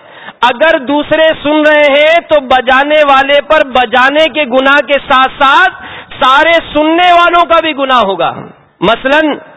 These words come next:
ہوٹل، پان کی دکان یا بس میں گانے بج رہے ہیں، پچاس افراد سن رہے ہیں، تو سارے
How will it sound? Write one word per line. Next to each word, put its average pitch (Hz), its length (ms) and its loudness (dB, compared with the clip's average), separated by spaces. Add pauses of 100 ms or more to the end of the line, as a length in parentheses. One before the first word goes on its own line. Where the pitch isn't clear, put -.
(240)
ہوٹل، 247 360 0 (640)
پان 269 300 2
کی 277 100 -4
دکان 269 480 0 (360)
یا 254 140 0 (140)
بس 302 280 -2
میں 302 160 2
گانے 277 260 2 (100)
بج 277 220 -2
رہے 285 240 2
ہیں، 254 260 0 (240)
پچاس 294 580 0
افراد 302 400 0
سن 302 240 0
رہے 302 240 2
ہیں، 269 280 0 (220)
تو 226 100 2 (120)
سارے 240 360 2